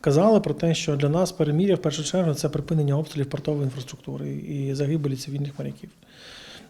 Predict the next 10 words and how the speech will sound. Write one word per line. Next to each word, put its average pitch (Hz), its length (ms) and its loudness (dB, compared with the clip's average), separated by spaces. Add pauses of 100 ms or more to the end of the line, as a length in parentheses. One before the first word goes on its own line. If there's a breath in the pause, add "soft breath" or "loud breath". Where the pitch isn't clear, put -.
(140)
Е, 139 280 0
що 135 160 -6
стосується 175 760 6
засобів 175 360 4
контролю 202 560 4
і 165 60 6
моніторингу, 165 960 4 (380)
треба 160 240 4
розуміти, 156 400 2
що, 143 420 0